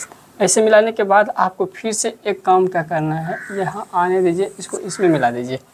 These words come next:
Same process से इसको यहाँ तक, इसको आने दीजिए और इसको ऐसे मिला दीजिए। ऐसे मिलाने के बाद आपको क्या करना है, बिल्कुल सीध में इसको मिला देना।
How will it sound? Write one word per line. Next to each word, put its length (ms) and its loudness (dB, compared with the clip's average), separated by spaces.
Same 300 0
process 440 -4
से 140 -10
इसको 200 -8
यहाँ 300 -2
तक, 340 -4
इसको 260 -4
आने 200 0
दीजिए 320 -4
और 220 0
इसको 260 0
ऐसे 240 -2
मिला 260 -2
दीजिए। 260 -10
ऐसे 220 4
मिलाने 340 4
के 100 -2
बाद 240 2
आपको 280 0
क्या 200 0
करना 360 -4
है, 280 -2
बिल्कुल 420 2
सीध 360 2
में 100 0
इसको 220 -2
मिला 260 -2
देना। 300 -6